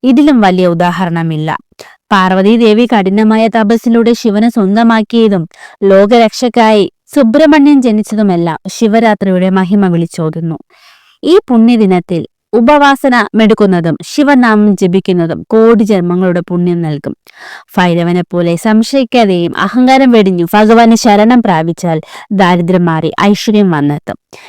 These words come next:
ഈ ശിവരാത്രി നാളുകളിൽ നമുക്കും ഭഗവാനെ സ്മരിക്കാം. നമ്മുടെ ജീവിതത്തിലെ സങ്കടങ്ങൾ മാറി മധുരം നിറയ്ക്കാൻ ശംഭു അനുഗ്രഹിക്കട്ടെ. ഈ പുണ്യകഥ മറ്റുള്ളവരിലേക്കും എത്തിക്കുക. എല്ലാവർക്കും മഹാശിവരാത്രി ആശംസകൾ.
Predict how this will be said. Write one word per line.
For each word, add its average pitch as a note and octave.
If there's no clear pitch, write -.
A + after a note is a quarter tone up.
ഈ C#4+
ശിവരാത്രി B3+
നാളുകളിൽ E3
നമുക്കും G#3+
ഭഗവാനെ F3+
സ്മരിക്കാം. D#3
നമ്മുടെ F#3
ജീവിതത്തിലെ G3
സങ്കടങ്ങൾ B3
മാറി D#3+
മധുരം A3+
നിറയ്ക്കാൻ F3+
ശംഭു F#3+
അനുഗ്രഹിക്കട്ടെ. F3+
ഈ D#4+
പുണ്യകഥ G#3+
മറ്റുള്ളവരിലേക്കും G3+
എത്തിക്കുക. E3+
എല്ലാവർക്കും G3
മഹാശിവരാത്രി F3+
ആശംസകൾ. D#3